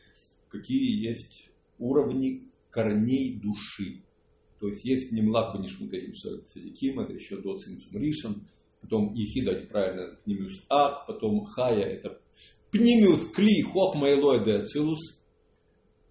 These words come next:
Так, Хохма уже де Ацилус, потом, в принципе, Малхут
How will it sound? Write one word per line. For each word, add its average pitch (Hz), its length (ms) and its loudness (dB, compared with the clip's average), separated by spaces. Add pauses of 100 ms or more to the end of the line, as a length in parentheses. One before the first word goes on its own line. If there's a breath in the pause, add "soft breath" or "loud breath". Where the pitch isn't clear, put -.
(580)
Так, 156 460 -2
Хохма 101 480 -6
уже 98 200 -6
де 101 120 -6
Ацилус, 156 420 -8
потом, 117 560 2 (160)
в - 20 -20
принципе, - 580 -4
Малхут 120 600 2